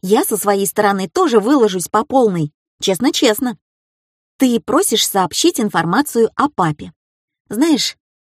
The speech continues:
только собралась рассказать тебе о нем, и стало как-то не по себе.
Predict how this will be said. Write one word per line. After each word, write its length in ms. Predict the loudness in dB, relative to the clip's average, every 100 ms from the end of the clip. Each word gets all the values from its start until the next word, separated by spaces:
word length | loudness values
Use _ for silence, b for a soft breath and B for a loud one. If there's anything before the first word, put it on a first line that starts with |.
| _
только 300 | 2 2 2
собралась 540 | -4 0 0 0 -2 -2
рассказать 540 | -6 -4 -2 0 0
тебе 280 | -2 -2 -2
о 80 | 0
нем, 320 | -2 -2 -4 _ _ _
и 100 | -4
стало 360 | 0 0 0
как-то 320 | 0 -4 -2 -4
не 120 | -2
по 120 | -2
себе. 400 | -2 -2 -4 -4